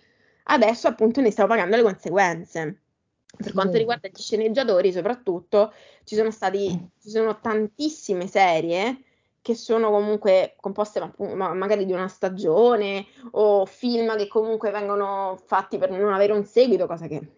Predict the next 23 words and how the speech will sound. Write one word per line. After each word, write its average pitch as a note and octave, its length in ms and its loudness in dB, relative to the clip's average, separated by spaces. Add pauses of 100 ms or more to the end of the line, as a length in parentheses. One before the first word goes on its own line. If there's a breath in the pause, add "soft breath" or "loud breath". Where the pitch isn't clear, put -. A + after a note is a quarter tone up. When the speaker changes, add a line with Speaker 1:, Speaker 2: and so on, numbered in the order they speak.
(140)
Speaker 1:
bellissimo, G#3 720 -2
continuiamo F3+ 400 -2
così. F#3 360 0 (280 loud breath)
Ma B3 140 2
inoltre A#3+ 460 4
un G#3+ 120 4
altro, C4 280 0
un A3 100 6
altro C#4+ 240 0
problema G3+ 360 2
che - 140 -12
sta G#3 480 0
alla F3 260 -2
base F3 720 0 (240)
è G#3 120 -16
che G#3+ 120 -10
si G3 80 -8
stanno G#3 240 -6
facendo G#3 320 -4
un F#3 100 -14
sacco E3+ 260 -6
di F#3+ 140 0
reboot. E3 640 -4